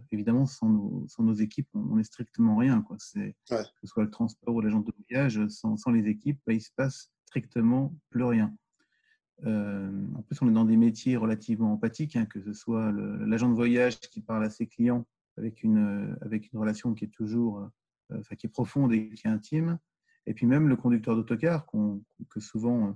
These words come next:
Speaker 1: on oublie un peu, mais il est, il a une vraie relation avec les enfants qui, euh, qu'il transporte, qu'il emmène à l'école, sur, souvent sur de longues années. Et d'ailleurs, il y a, il y a trois ans, on a publié un livre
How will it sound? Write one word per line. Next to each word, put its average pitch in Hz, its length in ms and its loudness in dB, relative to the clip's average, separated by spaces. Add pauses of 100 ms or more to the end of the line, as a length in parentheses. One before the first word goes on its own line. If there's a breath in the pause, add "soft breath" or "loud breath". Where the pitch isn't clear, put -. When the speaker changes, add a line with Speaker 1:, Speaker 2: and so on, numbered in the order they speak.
(380)
Speaker 1:
on 117 100 2
oublie 120 260 4
un 113 100 2
peu, 175 180 2
mais 123 140 4
il 110 80 6
est, 110 120 4
il 110 100 2
a 113 40 4
une 110 80 4
vraie 131 180 -2
relation 135 400 -2
avec 117 220 -2
les 110 140 0
enfants 113 340 -2
qui, 110 320 -4
euh, 107 240 -2
qu'il - 160 -12
transporte, - 720 -6 (100)
qu'il 117 100 0
emmène 107 220 4
à - 20 2
l'école, 147 460 0 (380)
sur, - 200 -20 (160)
souvent 139 400 2
sur 127 200 -4
de 113 80 2
longues 123 280 4
années. 123 360 2 (760 loud breath)
Et 120 40 -6
d'ailleurs, 151 500 2
il 135 60 2
y 127 40 2
a, 117 300 2 (540)
il 143 100 -4
y 120 100 0
a 117 720 -4
trois 135 320 0
ans, 185 280 2
on 131 120 0
a 131 80 -2
publié 135 360 -2
un 123 120 0
livre 127 380 0